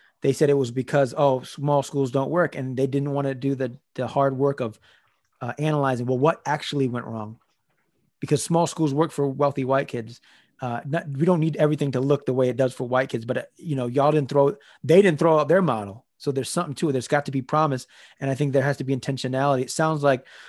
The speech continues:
at Believe,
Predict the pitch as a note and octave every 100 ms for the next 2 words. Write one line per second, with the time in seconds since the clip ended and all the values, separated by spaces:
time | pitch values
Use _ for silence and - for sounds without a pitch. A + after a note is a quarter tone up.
0 | - _ _ _ _ _ _ _ _ _
1 | _ _ - C#3 D#3+ D3+ C#3+ D3+ E3+ C#3
2 | B2